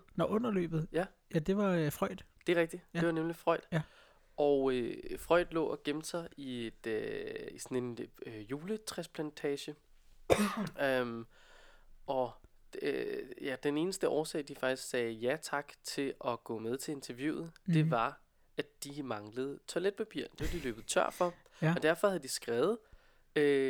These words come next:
Speaker 2: "Det vil vi her gerne,
Speaker 1: Ja.
Speaker 2: hvis I tager toiletpapir med."
Speaker 1: Ja, det gjorde vi ikke.
Speaker 2: Nej, det gjorde vi nemlig ikke. Øh, og jeg vidste ikke noget om det,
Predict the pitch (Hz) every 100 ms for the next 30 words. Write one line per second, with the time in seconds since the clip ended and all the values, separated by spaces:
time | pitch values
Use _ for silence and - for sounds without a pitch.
0 | 131 180 170 165 185 175 165 185 - 170
1 | 156 - 151 165 165 - - 151 156 131
2 | 135 156 131 104 110 - 156 - - _
3 | - 170 160 160 147 151 - - - 135
4 | 196 240 - 240 254 247 262 233 - -
5 | - - - - - - - - _ -
6 | 175 160 151 143 135 160 277 - 247 330
7 | 214 -